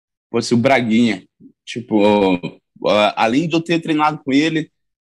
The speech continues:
eu, tipo, foi um, tipo, eu aprendi muito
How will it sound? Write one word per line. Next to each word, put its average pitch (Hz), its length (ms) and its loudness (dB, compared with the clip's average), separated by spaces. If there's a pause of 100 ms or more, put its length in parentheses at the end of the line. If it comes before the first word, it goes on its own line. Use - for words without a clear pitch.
(140)
eu, 117 80 -4
tipo, 135 760 4 (200)
foi 135 220 6
um, 143 600 2 (680)
tipo, 117 460 4 (120)
eu 117 80 4
aprendi 143 280 4
muito 151 340 4